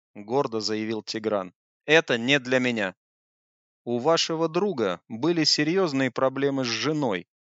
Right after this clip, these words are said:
пояснил Дронго. "И выбросился он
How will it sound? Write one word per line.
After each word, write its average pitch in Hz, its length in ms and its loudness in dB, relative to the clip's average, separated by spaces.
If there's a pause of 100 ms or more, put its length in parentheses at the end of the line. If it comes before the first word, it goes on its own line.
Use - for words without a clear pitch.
(240)
пояснил 107 520 -2
Дронго. 101 500 -6 (420)
"И 127 140 2
выбросился 143 920 0
он 110 280 -2